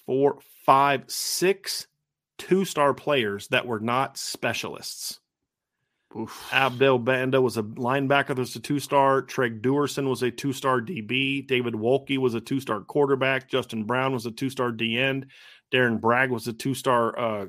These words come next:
Speaker 1: quarterback, and Leo Ferrine was a two-star D B. Now, uh, Justin Brown actually did okay. He actually played. The rest of that class, Terrell Lambert was good. Darius Walker and Mo Crum were three stars.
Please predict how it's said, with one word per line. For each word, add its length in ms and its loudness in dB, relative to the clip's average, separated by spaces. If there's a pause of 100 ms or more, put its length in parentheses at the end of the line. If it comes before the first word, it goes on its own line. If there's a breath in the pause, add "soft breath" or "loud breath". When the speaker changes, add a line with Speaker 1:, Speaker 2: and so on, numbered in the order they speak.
(200)
Speaker 1:
quarterback, 540 4
and 100 -2
Leo 240 2
Ferrine 340 -4
was 160 -4
a 60 -6
two-star 420 -6
D 220 -8
B. 240 -8
Now, 300 -4 (460)
uh, 220 -6
Justin 320 2
Brown 260 6
actually 340 -2 (300)
did 140 4
okay. 500 2
He 200 0
actually 240 -4
played. 400 -4
The 80 2
rest 240 2
of 20 2
that 140 2
class, 380 0
Terrell 320 4
Lambert 400 0
was 120 -4
good. 320 2
Darius 300 2
Walker 500 2
and 120 -6
Mo 200 0
Crum 360 2
were 140 -2
three 160 -4
stars. 400 0